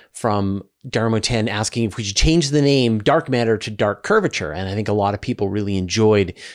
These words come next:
the answer to that question. So congratulations to Daramo ten. You had the best question. I had the best answer. We make a great team. So once again, when you see the planetary names next to the questions throughout this episode,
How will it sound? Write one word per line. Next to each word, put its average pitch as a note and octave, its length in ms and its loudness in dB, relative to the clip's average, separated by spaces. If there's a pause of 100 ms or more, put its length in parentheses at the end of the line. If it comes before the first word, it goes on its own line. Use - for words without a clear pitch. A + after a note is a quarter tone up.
(120)
the - 180 -8
answer G2+ 400 -2
to - 220 -8
that F2+ 320 -4
question. A2+ 360 -4
So F2+ 400 0 (240)
congratulations D#3 840 2
to A2 340 2
Daramo G#2+ 340 0
ten. C#3 280 -4
You G2+ 260 -4
had G2+ 340 -2
the G2 60 -2
best F#2+ 260 -2
question. A2 320 -6
I D3 140 0
had D3 140 0
the C#3+ 80 2
best C3 260 2
answer. B2+ 420 0 (260)
We B2 80 0
make A#2+ 160 0
a A#2 40 -2
great G2+ 240 0
team. A2 320 -2 (320)
So B2+ 200 2
once C3 320 2
again, F#2+ 520 0
when G#2+ 280 -2
you G#2 120 -2
see D3 380 0
the C3+ 100 -2
planetary B2 500 -2
names A2 480 0
next A2+ 340 -2
to - 100 -6
the A2+ 80 -2
questions B2+ 480 -2
throughout G#2+ 280 0
this B2 140 -4
episode, D3 480 0